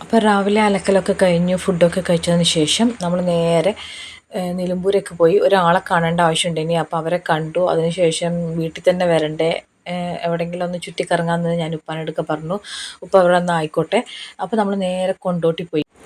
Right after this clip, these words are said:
രാവിലെ ഒമ്പത് മണിക്കാണ് ഇളയമ്മാൻ്റെ വീട്ടിൽ നിന്ന് ഇറങ്ങുന്നത് കേട്ടോ. വണ്ടി ഉപ്പാൻ്റെ സ്കൂട്ടറിൽ ഇങ്ങനെ ഓടിക്കൊണ്ടിരിക്കുകയായിരുന്നു. അപ്പോൾ ഈ ഫോറസ്റ്റ് കണ്ടപ്പോൾ നല്ല രസമുണ്ട്, നല്ല പച്ചപ്പ്, അപ്പുറം ഇപ്പുറം റബ്ബർ ഇങ്ങനെ ചാഞ്ഞ് കിടക്കുന്ന കാണുമ്പോൾ നല്ല രസമുണ്ട്.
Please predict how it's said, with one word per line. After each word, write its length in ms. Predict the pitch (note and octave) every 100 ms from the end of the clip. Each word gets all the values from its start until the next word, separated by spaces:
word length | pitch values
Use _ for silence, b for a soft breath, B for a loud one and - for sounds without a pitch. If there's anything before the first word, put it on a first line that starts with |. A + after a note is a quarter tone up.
| -
രാവിലെ 420 | G3 G#3 G3 G3+
ഒമ്പത് 260 | A3 G3 G3+
മണിക്കാണ് 460 | A#3 A3+ A3 G3+ G#3 A3+
ഇളയമ്മാൻ്റെ 500 | F#3 F#3 F#3 F#3+ G3+
വീട്ടിൽ 240 | G3 F#3
നിന്ന് 140 | G3
ഇറങ്ങുന്നത് 440 | F#3 E3+ F3+ F3+ E3+
കേട്ടോ. 240 | D#3 D3+ D3+ _ b b b b _
വണ്ടി 340 | F#3 E3+ E3 F#3+
ഉപ്പാൻ്റെ 300 | E3+ F3 F#3
സ്കൂട്ടറിൽ 420 | - G3 F#3 F#3+
ഇങ്ങനെ 260 | G#3+ G3 G3
ഓടിക്കൊണ്ടിരിക്കുകയായിരുന്നു. 840 | F#3 F3+ - G3 G3+ G3+ F3+ F3
അപ്പോൾ 160 | E3+ F3
ഈ 80 | F3+
ഫോറസ്റ്റ് 520 | F3+ F3+ E3 E3+ - F#3+
കണ്ടപ്പോൾ 320 | F3+ F3 F3+
നല്ല 260 | E3 E3+
രസമുണ്ട്, 340 | F3 E3 - E3+
നല്ല 240 | E3 D#3+
പച്ചപ്പ്, 460 | E3+ F3 E3+ E3+ -
അപ്പുറം 280 | F#3 E3+ F3+
ഇപ്പുറം 260 | F3 F#3 F#3
റബ്ബർ 300 | F3 E3 E3
ഇങ്ങനെ 240 | F3 F3 F3
ചാഞ്ഞ് 420 | F3 E3 D#3+ E3+
കിടക്കുന്ന 320 | F3 D#3+ F3 F3
കാണുമ്പോൾ 280 | E3 F3 E3+
നല്ല 360 | F3 F3 F#3
രസമുണ്ട്. 360 | F3+ F3 E3 D#3